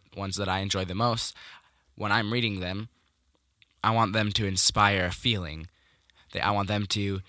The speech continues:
in, in, intrigue and, uh, a-, well, all my senses. I want to, I want to feel so immersed that I can imagine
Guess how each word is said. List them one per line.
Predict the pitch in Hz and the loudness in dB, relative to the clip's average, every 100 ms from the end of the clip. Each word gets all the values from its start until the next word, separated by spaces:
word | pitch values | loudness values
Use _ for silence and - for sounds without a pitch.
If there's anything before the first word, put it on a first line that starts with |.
| _ | _
in, | - 104 95 - | -8 -6 -6 -6
in, | 98 95 92 98 - - _ _ _ - | -6 -6 -6 -10 -18 -20 _ _ _ -6
intrigue | 110 101 123 107 98 87 113 - - - | 0 2 2 0 -4 -8 -12 -16 -20 -10
and, | 92 85 76 78 - _ _ _ _ - | -8 -6 -8 -12 -16 _ _ _ _ -10
uh, | 85 67 - | -8 -10 -12
a-, | - - 82 | -12 -10 -6
well, | 101 98 | -4 0
all | 101 110 | 2 2
my | 107 107 | 2 0
senses. | - 120 113 80 71 - - _ - - - | 0 0 -2 -4 -8 -10 -12 _ -20 -20 -4
I | 113 | -2
want | 104 90 | 0 -2
to, | - 98 98 - _ _ _ _ _ _ _ - | -4 -6 -8 -12 _ _ _ _ _ _ _ 2
I | 117 | 4
want | 135 139 | 4 0
to | |
feel | 139 - 120 120 117 117 - - - | -2 -2 -2 0 0 -2 -6 -18 -2
so | - 120 120 | 2 4 2
immersed | 113 104 107 98 92 - - - - _ _ _ _ _ _ _ _ _ _ - | 0 0 0 0 0 0 0 -6 -20 _ _ _ _ _ _ _ _ _ _ 0
that | 110 | 4
I | 107 | 4
can | 113 | 2
imagine | 104 101 95 101 98 | -2 0 0 -2 -2